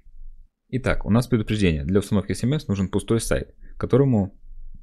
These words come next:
прилинкован хотя бы один домен. Сейчас мы не сделали ещё одну манипуляцию, мы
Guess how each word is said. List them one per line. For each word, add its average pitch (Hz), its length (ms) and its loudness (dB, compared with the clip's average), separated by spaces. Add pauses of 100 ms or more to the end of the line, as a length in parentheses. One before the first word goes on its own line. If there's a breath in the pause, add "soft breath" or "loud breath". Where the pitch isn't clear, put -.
(320)
прилинкован 107 560 2
хотя 110 320 0
бы 98 100 4
один 95 220 4
домен. 85 400 0
Сейчас 123 480 -2
мы 107 220 4
не 104 180 2
сделали 101 320 4
ещё 95 220 2
одну 87 120 2
манипуляцию, 98 720 2
мы 104 280 0